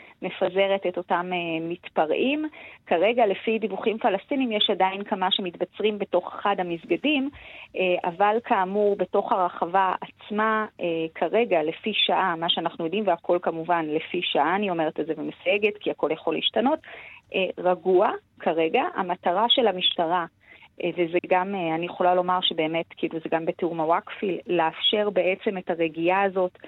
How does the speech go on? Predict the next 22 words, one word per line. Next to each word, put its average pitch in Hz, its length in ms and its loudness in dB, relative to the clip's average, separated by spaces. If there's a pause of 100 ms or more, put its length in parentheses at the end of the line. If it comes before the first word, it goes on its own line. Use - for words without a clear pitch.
(240)
בהר 202 280 0
הבית, 180 440 0 (220)
לאפשר 214 680 0 (220)
להגיע 170 600 2
לתפילות 180 480 -2
הצהריים, 180 760 0
שהן 175 200 -4
התפילות 185 540 -2
המרכזיות 180 920 -2 (300)
של - 260 -2
יום 180 200 4
שישי, 240 540 -2 (480)
והן 175 320 2
בעצם, 170 320 0
אנחנו 170 260 -4
מדברים, 160 440 -2
אנחנו 170 220 -4
בעיצומו 165 420 -2
של 170 160 -4
יום 160 200 -2
השישי 175 380 -4
השני 185 360 -6